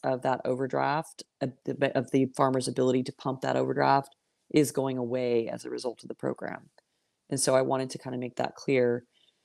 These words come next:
But this is really, um, you know, D W R, D W R has shown, um, a tremendous partnership in this case, where they wanna make sure that there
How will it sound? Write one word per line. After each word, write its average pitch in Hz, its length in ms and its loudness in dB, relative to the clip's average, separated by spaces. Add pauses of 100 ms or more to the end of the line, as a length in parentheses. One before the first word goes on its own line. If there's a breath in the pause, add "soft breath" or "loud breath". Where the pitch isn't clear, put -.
(280)
But 143 300 4
this 185 220 0
is 202 180 0
really, 165 580 2
um, 131 460 -6 (340)
you 147 120 -4
know, 139 80 -4
D 175 320 -6
W 147 180 -4
R, 139 160 -6
D 185 140 -4
W 170 260 -2
R 135 460 0
has 127 560 -6
shown, 131 640 -8 (440)
um, 135 480 -8
a 135 100 4
tremendous 151 560 6
partnership 127 640 2
in 127 120 -4
this 127 180 -6
case, 123 520 0
where 127 380 2
they 131 200 2
wanna 135 260 -2
make 127 180 -4
sure 127 640 2
that 127 180 -2
there 127 220 0